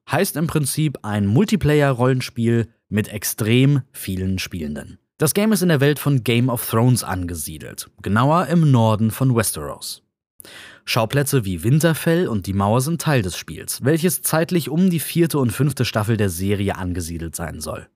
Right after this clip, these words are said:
Spielende sollen die Möglichkeit haben, während des Spiels auf bekannte Charaktere zu treffen. Allerdings werden die Originaldarsteller ihre Rollen nicht selbst vertonen. Stattdessen wird eine neue Sprecherbesetzung eingesetzt,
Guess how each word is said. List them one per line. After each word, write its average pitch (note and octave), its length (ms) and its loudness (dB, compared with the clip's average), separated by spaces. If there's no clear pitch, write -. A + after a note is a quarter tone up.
Spielende G3 520 4
sollen B2+ 240 4
die G2 40 2
Möglichkeit C3 580 0
haben, C#3 360 -2
während C#3+ 320 2
des C#3 80 -4
Spiels A#2 320 -2
auf A2+ 160 -6
bekannte A#2 320 -2
Charaktere A#2 580 -2
zu - 140 -8
treffen. - 440 -12
Allerdings B2 500 0
werden D3+ 260 2
die C#3 140 -2
Originaldarsteller A#2+ 1000 0
ihre G2 220 -4
Rollen G#2+ 380 2
nicht - 300 -4
selbst F2 380 -6
vertonen. - 400 -14
Stattdessen D3 540 0
wird G3 160 0
eine D3 220 0
neue B2+ 300 4
Sprecherbesetzung F2 760 -4
eingesetzt, D#2 600 -12